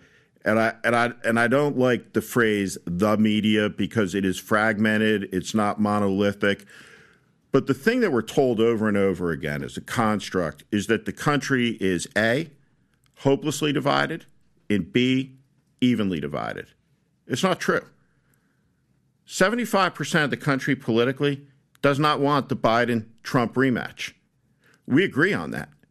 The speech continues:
Seventy-five percent's a big number. You, you have three out of four people in the country, so that includes people who like Trump, don't like Trump, like Biden, don't like Biden,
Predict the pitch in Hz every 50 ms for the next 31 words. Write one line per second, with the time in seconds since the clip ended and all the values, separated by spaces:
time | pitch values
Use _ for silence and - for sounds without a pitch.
0 | _ _ _ _ _ _ _ _ - - - 196 180 180 208 196 165 - - 160
1 | 156 156 - - 131 117 - - 147 147 135 107 - - - _ 135 127 127 120
2 | 120 120 120 127 - - - - _ _ _ _ _ _ _ _ _ _ _ _
3 | _ _ 113 135 143 139 - 143 151 139 127 - - - 143 151 165 190 208 202
4 | 190 185 180 - - 175 170 165 156 - - - 156 147 147 151 139 139 139 131
5 | 123 127 131 143 143 139 131 - - - - - 123 120 123 127 127 120 120 -
6 | - 131 120 120 113 113 - - 123 113 - 101 98 90 85 90 107 120 120 123
7 | - 151 139 135 131 127 - - - - _ _ _ _ - 127 123 135 131 123
8 | 131 131 131 127 127 - - 135 131 131 - - - - - - - _ - -
9 | _ _ _ _ _ - 113 113 117 143 131 - - 139 131 135 135 131 131 135
10 | 131 127 131 - - _ _ _ _ - 131 131 139 131 127 135 135 131 123 -
11 | 131 120 120 123 123 123 123 117 120